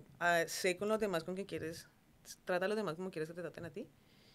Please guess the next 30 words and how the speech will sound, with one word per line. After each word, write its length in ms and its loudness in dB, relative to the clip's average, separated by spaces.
Y 120 0
a 80 6
mí 120 2
me 60 2
ha 40 4
ayudado 300 6
muchísima 440 -2
gente 180 -6
en 60 -6
el 80 -10
camino, 340 -8
muchísima 720 -4
gente, 240 -6
desde 280 -8
la 120 -6
hist-, 280 -12
toda 160 0
la 60 -2
historia 260 -6
de 40 -10
Fruity 200 -8
Flakes, 480 -8
ah, 680 -8
y 120 -8
en 60 -6
mi 120 -6
vida 360 -4
personal 720 -4
y, 440 -12
y 180 -18